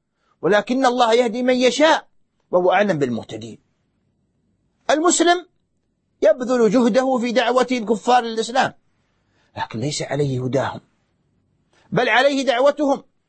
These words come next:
ولذلك قال الله لنبيه صلى الله عليه وسلم: "فلعلك باخع نفسك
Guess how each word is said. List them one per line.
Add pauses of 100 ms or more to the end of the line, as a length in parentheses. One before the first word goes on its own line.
(720)
ولذلك
قال
الله
لنبيه
صلى
الله
عليه
وسلم: (640)
"فلعلك
باخع
نفسك